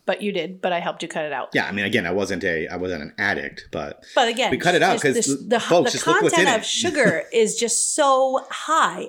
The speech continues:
Speaker 1: and sugar has been proven over and over again that it has zero nutritional value at all. It, it's delicious, and we do allow our kids to eat it. I do know families throughout the years I've met
Speaker 2: Literally
Speaker 1: people who
Speaker 2: spoonful,
Speaker 1: don't. <laughs>
Speaker 2: spoonful of sugar.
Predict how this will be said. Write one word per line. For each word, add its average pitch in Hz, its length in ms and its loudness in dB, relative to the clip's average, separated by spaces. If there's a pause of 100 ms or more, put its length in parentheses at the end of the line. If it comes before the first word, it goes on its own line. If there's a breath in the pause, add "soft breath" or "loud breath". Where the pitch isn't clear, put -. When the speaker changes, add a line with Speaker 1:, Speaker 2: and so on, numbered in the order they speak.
Speaker 1:
and 226 160 0
sugar 339 360 -2
has 320 220 -2
been 262 160 -2
proven 233 400 -2
over 214 320 0
and 208 100 0
over 202 300 -2
again 190 300 -2
that 165 100 -4
it - 80 -2
has 175 220 -4
zero 170 240 -6
nutritional 170 560 -4
value 160 340 -4
at 170 80 -4
all. 240 260 -2 (280 loud breath)
It, 214 180 2 (320)
it's 196 240 -2
delicious, 202 800 0 (260)
and 220 260 2
we 269 260 -2
do 269 520 -4
allow 226 220 2
our 240 120 0
kids 240 280 -6
to 285 80 -4
eat 320 160 0
it. - 240 -8
I 214 160 4
do 226 160 -4
know 233 220 -2
families 214 560 -6
throughout 190 260 -2
the 202 60 -8
years 190 400 -6
I've 175 120 -4
met 190 140 0
Speaker 2:
Literally 101 260 4
Speaker 1:
people 92 180 -2
who 113 580 2
Speaker 2:
spoonful, 202 640 2
Speaker 1:
don't. 220 100 -4
<laughs> - 20 -8
Speaker 2:
spoonful 104 540 -2
of - 120 -10
sugar. 76 280 -4